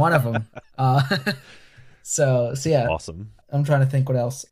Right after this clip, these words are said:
Speaker 1: Oh yeah, the Wizards is not backing down from the serialized cards. So that's a thing.
Speaker 2: Yeah, yeah, they are
Speaker 1: Yeah,
Speaker 2: doing the
Speaker 1: there's
Speaker 2: opposite of backing down.
Speaker 1: I'm,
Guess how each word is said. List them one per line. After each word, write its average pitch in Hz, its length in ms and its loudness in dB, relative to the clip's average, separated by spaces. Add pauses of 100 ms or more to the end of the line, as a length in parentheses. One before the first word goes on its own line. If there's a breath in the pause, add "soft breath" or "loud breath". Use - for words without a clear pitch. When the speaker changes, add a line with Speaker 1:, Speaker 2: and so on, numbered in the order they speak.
Speaker 1:
Oh 170 60 4
yeah, 135 280 2
the 131 560 2
Wizards 170 280 -4
is 143 100 2
not 143 240 2
backing 143 300 0
down 143 200 0
from 156 140 -6
the 147 60 -2
serialized 131 680 -2
cards. 107 540 -12
So - 120 -4
that's 120 160 -2
a - 40 -10
thing. 80 100 -6
Speaker 2:
Yeah, 147 340 0 (260)
yeah, 107 220 -6
they 113 160 -2
are 80 240 -2 (180)
Speaker 1:
Yeah, 123 120 -4
Speaker 2:
doing 113 160 -6
the 87 100 -6
Speaker 1:
there's 127 180 2
Speaker 2:
opposite - 260 -10
of 78 100 -10
backing 80 300 -6
down. 90 300 -8
Speaker 1:
I'm, 147 180 0